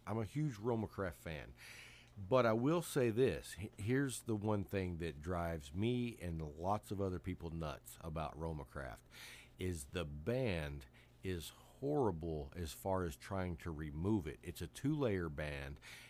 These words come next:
and the first band will come off decently easy, but then that next layer of band, it's a nightmare to get off. So Romacraft, if you ever listen to this show,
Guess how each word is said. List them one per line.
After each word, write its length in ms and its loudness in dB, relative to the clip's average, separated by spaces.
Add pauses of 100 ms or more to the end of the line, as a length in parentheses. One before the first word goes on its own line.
(120)
and 220 0
the 80 -2
first 480 0
band 480 -2 (340)
will 280 -4
come 260 0
off 420 0 (400)
decently 600 0
easy, 480 -6 (520)
but 200 0
then 240 4
that 220 2
next 460 0
layer 400 0
of 160 -6
band, 440 -2 (220)
it's 240 0
a 80 0
nightmare 640 -2
to 80 -8
get 180 -4
off. 440 -6
So 440 2
Romacraft, 640 4
if 120 0
you 120 2
ever 140 2
listen 300 2
to 60 2
this 100 2
show, 540 6